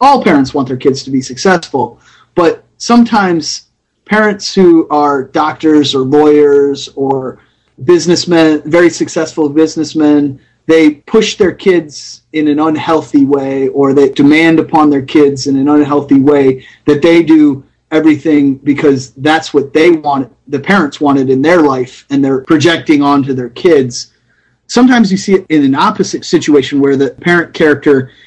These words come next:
came from nothing and had to make themselves, and so doesn't want their kid to make the same mistakes or doesn't want their kid to have to work nearly as hard. And so you see them emphasizing education.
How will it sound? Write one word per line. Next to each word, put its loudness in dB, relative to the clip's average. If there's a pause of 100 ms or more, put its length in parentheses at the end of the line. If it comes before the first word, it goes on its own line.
(140)
came 2
from 0
nothing 0
and -4
had -4
to -2
make 0
themselves, -2 (400)
and 2
so 0 (100)
doesn't -2
want -4
their 2
kid -2
to -6
make -4
the -14
same 0
mistakes -4
or -2
doesn't -2
want -2
their 2
kid -2
to -2
have -8
to -2
work -2
nearly 4
as -8
hard. -4 (480)
And 2
so 0
you 0
see 2
them 0 (600)
emphasizing 0
education. -2